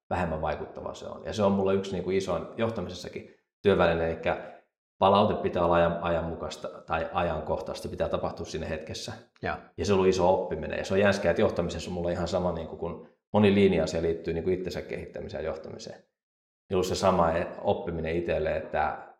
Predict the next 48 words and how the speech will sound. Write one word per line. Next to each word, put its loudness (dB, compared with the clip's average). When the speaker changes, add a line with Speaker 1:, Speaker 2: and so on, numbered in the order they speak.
Speaker 1:
jos -2
joku 2
asia 4
vaivaa, 6
niin -2
ei -4
kannata 0
jättää -2
sitä -8
hautumaan -2
johonkin. -16
Ja -4
mun 6
mielestä 4
Liinissä 2
on 0
sama, 0
että -6
jos -6
joku -2
asia 2
tuntuu, -4
että -4
mä -4
teen -4
tosi -4
tyhmästi -8
tän -16
homman, -4
Speaker 2:
Joo. -4
Speaker 1:
tää 0
on -4
tosi -2
epäkäytännöllistä, -4
niin 2
se, 4
että 4
sitä 0
ei 6
ota 2
silloin 2
kehitettäväksi, 0
tarkoittaa, 0
että -4
sä -4
teet 2
ehkä, -2
tai 0